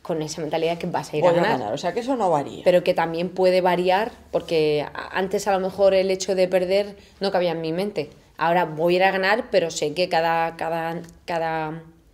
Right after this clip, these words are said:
Speaker 1: competidora, eh, tiene un nivel más alto, porque cada vez estoy
Speaker 2: Sí.
Speaker 1: peleando con chicas de alto nivel. Entonces,
Speaker 2: Sí.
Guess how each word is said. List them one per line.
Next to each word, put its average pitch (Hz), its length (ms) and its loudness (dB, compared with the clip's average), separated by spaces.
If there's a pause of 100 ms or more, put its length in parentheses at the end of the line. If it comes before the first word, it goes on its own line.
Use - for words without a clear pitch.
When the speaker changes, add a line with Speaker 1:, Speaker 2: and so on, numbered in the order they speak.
(200)
Speaker 1:
competidora, 190 840 2 (160)
eh, 165 520 0
tiene 170 160 -2
un 170 140 -4
nivel 165 260 -2
más 160 220 -8
alto, 170 320 -6 (640)
porque 175 240 -6
cada 170 200 2
vez 180 140 -2
estoy 185 340 -6
Speaker 2:
Sí. 180 60 -12
Speaker 1:
peleando 170 320 -2
con 160 220 -6
chicas 151 280 -10
de 151 140 -6
alto 147 220 -10
nivel. 156 240 -8
Entonces, 160 440 -6
Speaker 2:
Sí. - 80 -12